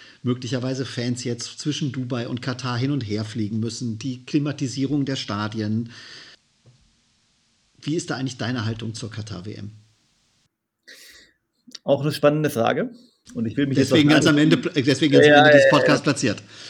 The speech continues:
Speaker 2: Nachvollziehbarerweise. Ich will mir auch gar nicht eine klare Antwort drumherum drücken. Aber ich sehe das Thema in der Tat so ein bisschen ambivalent, da mache ich keinen Hehl draus. Also zum einen finde ich ja, ähm,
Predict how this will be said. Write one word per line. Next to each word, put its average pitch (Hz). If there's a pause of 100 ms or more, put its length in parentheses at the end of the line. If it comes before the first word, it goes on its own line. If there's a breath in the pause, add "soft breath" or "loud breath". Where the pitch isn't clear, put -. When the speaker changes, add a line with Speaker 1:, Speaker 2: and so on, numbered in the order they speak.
Speaker 2:
Nachvollziehbarerweise. 143
Ich 147
will 156
mir 170
auch -
gar 143
nicht 151
eine 135
klare 131
Antwort 131
drumherum 113
drücken. 113 (500 loud breath)
Aber 143 (340)
ich 127
sehe 143
das 143
Thema 143
in 131
der 127
Tat 127
so -
ein 117
bisschen 127
ambivalent, 110
da 107
mache 117
ich 113
keinen 113
Hehl 117
draus. - (1300 soft breath)
Also 147
zum 147
einen 170
finde 190
ich 170
ja, 175
ähm, 143